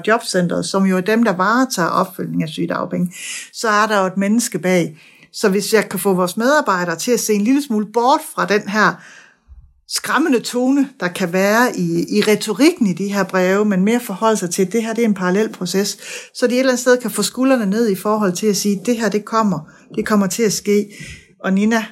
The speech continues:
har forklaret mig, hvad der kommer til at ske. Så den del prøver jeg på at informere dem om. Så er det sådan, at, øh, at vi som virksomhed jo får jo sygedagpengerefusion for vores sygemeldte medarbejdere.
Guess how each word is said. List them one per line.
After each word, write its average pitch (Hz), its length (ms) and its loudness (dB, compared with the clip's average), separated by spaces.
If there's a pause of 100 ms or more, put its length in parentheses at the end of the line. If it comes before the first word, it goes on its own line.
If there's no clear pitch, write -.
(100)
har 202 180 2
forklaret 180 480 0
mig, 170 100 -4 (220)
hvad 175 160 0
der 170 80 2
kommer 170 300 -2
til 165 140 -4
at 165 120 0
ske. - 300 -4 (560)
Så 214 140 -2
den 311 360 4
del 240 320 0 (120)
prøver 240 220 2
jeg 220 100 0
på 226 220 -2
at 180 80 2
informere 185 440 2
dem 160 160 -4
om. 180 220 0 (760)
Så - 180 -4
er 262 340 2
det 247 100 -4
sådan, 240 560 0
at, 175 260 -4
øh, 170 300 0 (160)
at 190 200 -2
vi 262 100 6
som 196 220 0
virksomhed 196 400 2
jo 175 80 4
får 247 280 2
jo 180 60 0
sygedagpengerefusion 170 1400 -2 (240)
for 220 120 2
vores 185 180 0
sygemeldte 175 440 0
medarbejdere. 160 540 -8